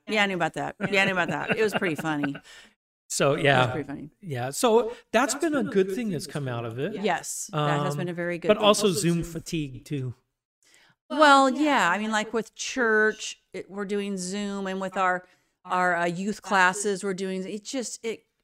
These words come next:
Speaker 2: And
Speaker 1: and
Speaker 2: I
Speaker 1: the
Speaker 2: moved from teaching seminary in person every morning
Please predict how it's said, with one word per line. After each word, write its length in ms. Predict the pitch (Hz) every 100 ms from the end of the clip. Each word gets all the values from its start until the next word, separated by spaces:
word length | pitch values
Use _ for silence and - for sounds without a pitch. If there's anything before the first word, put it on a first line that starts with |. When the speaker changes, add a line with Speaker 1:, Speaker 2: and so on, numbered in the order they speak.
| _
Speaker 2:
And 140 | 165
Speaker 1:
and 100 | 170
Speaker 2:
I 40 | 156
Speaker 1:
the 80 | 156
Speaker 2:
moved 160 | 175
from 120 | 175
teaching 380 | 143 170 - 151
seminary 1000 | 127 160 156 151 143 139 131 139 135 135
in 260 | 135 143 131
person 380 | - 165 - 131
every 200 | 127 123
morning 560 | 123 123 123 123 120